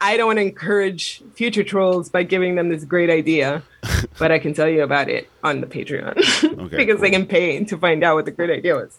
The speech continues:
Speaker 1: of how to troll us. Okay, but anyway, as far as the solo vacation, uh, so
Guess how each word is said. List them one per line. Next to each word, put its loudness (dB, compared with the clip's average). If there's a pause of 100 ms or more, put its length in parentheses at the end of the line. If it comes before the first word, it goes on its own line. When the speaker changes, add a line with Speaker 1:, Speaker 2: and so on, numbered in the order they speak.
(160)
Speaker 1:
of -4
how 0
to 0
troll -2
us. -8 (280)
Okay, 0 (240)
but 2
anyway, 2 (300)
as -6
far 2
as 2
the -2
solo 4
vacation, -2 (300)
uh, 4 (100)
so 2